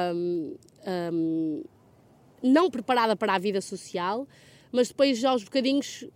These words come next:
isso foi mudando, fui conhecendo pessoas, fui, hum, ficando com pessoas a viajar três dias, quatro dias,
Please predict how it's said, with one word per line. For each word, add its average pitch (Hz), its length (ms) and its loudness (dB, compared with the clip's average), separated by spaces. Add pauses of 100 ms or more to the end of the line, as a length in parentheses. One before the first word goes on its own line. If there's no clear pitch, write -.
(680)
isso - 180 -2
foi 277 100 2
mudando, 247 440 2
fui 226 160 -8
conhecendo 214 420 -2
pessoas, 220 580 0
fui, 175 400 -4 (720)
hum, 170 260 2 (220)
ficando 208 480 -2
com 202 160 -2
pessoas 196 580 0 (220)
a 185 80 -2
viajar 196 420 2 (220)
três 180 260 0
dias, 214 280 2
quatro 190 320 -6
dias, 226 420 0